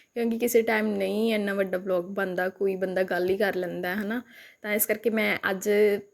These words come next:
ਬਸ ਇਸੇ ਕਰਕੇ ਹੀ ਇਹ ਥੋੜ੍ਹਾ ਜਿਹਾ ਸ਼ੇਅਰ ਕੀਤਾ, ਚਾਹੇ ਮੈਂ ਬਣਾਇਆ ਆ। ਤੇ ਦੇਖ ਸਕਦੇ ਹੋ ਤੁਸੀਂ ਵਿਊ ਬਹੁਤ ਵਧੀਆ ਸੀ, ਮੌਸਮ ਵੀ ਬਹੁਤ ਵਧੀਆ ਸੀਗਾ ਤੇ ਅਸੀਂ ਆ ਚੁੱਕੇ ਸੀਗੇ,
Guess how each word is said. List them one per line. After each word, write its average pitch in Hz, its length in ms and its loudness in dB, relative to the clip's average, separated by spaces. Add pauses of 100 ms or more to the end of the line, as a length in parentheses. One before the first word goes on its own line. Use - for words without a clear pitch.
ਬਸ 226 220 4
ਇਸੇ 247 380 0
ਕਰਕੇ 226 360 0
ਹੀ 214 300 0
ਇਹ 202 280 -2
ਥੋੜ੍ਹਾ 196 220 0
ਜਿਹਾ 196 140 2
ਸ਼ੇਅਰ 190 220 -2
ਕੀਤਾ, 190 280 -4
ਚਾਹੇ 190 240 0
ਮੈਂ 180 140 -4
ਬਣਾਇਆ 185 680 -2
ਆ। 294 80 0 (1000)
ਤੇ 175 560 -2
ਦੇਖ 196 240 0
ਸਕਦੇ 214 320 -2
ਹੋ 208 60 -2
ਤੁਸੀਂ 208 240 -2
ਵਿਊ 196 200 0
ਬਹੁਤ 180 300 -2
ਵਧੀਆ 185 260 0
ਸੀ, 202 160 -6
ਮੌਸਮ 185 440 -4
ਵੀ 196 80 2
ਬਹੁਤ 180 400 -2
ਵਧੀਆ 180 320 0
ਸੀਗਾ 202 360 0 (200)
ਤੇ 170 380 -2 (100)
ਅਸੀਂ 202 400 -6
ਆ 170 240 -4
ਚੁੱਕੇ 214 440 -6
ਸੀਗੇ, 220 480 -8